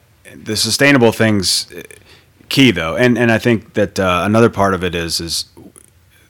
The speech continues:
people don't, maybe, uh, I think people close to the program understand this, but when he took over the job, the image of the program was horrible.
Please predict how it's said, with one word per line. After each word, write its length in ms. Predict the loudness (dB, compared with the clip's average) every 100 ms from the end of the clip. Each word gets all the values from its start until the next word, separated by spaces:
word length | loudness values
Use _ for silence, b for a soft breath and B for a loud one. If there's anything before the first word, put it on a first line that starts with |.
| -14
people 220 | -8 -6 -4
don't, 240 | -4 -8 _ _ _ -20 _ _ _
maybe, 420 | -2 2 2 0 -6 -16 -12
uh, 140 | -10 -12 _ _ b b b b
I 120 | 2
think 200 | 2 2
people 400 | 2 4 2 0
close 300 | -4 0 0 0
to 40 |
the 80 | -2
program 380 | 2 4 6 6
understand 460 | 6 6 6 8
this, 140 | 6 4
but 320 | 2 0 0 _ _ _ _ _ _ _ _ -20 B B B B
when 140 | 4 4
he 80 |
took 200 | 6 6
over 200 | 6 6
the 60 | 4
job, 500 | 2 4 4 2 -4 -6
the 180 | 0 4
image 240 | 4 4
of 80 | -2
the 80 | -4
program 380 | -2 -2 -2
was 140 | -4 -8
horrible. 580 | -4 -4 -4 -8 -16